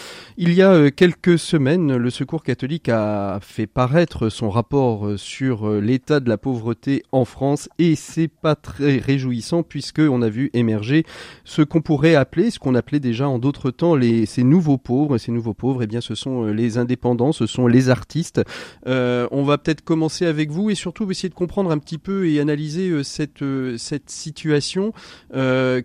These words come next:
qui, euh, en effet s'aggrave et, et, et l'O-, et, et l'onu, hein, euh, en particulier aussi, a, a souligné, euh, qu'il y allait avoir un très, très fort, euh, taux d'accroissement de la pauvreté, euh, dans, euh, dans les années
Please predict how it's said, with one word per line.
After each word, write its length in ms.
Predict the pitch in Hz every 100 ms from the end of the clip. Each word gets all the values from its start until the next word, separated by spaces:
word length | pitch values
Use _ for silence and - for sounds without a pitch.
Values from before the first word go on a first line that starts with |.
| -
qui, 320 | - 170 185
euh, 260 | 151 127 120
en 160 | 127 131
effet 260 | 135 180
s'aggrave 400 | 170 135 131 220
et, 60 | 196
et, 340 | - 139 -
et 40 | 131
l'O-, 140 | 139
et, 360 | 147 139 123 131
et 80 | 131
l'onu, 340 | 127 135 226 196
hein, 60 |
euh, 460 | 147 151 135 120 117
en 100 | 135
particulier 580 | 135 131 - 127 127 165
aussi, 380 | 185 - 190 196
a, 140 | 139
a 80 | -
souligné, 680 | 120 - 147 135 135 175 185
euh, 180 | 131 120 -
qu'il 300 | 151 165 127
y 80 | 110
allait 180 | 127
avoir 300 | 143 117 131
un 180 | 117 107 110
très, 280 | - - 175
très 240 | - -
fort, 400 | 127 - 143 123
euh, 60 | 104 -
taux 180 | 156 170 -
d'accroissement 540 | 123 - 147 - 139
de 40 |
la 60 | 120
pauvreté, 480 | - 117 107 - 151 - - - -
euh, 160 | 120 110
dans, 440 | 104 135 143 120
euh, 200 | 107 104
dans 140 | 107
les 240 | 117 110 107
années 300 | 127 147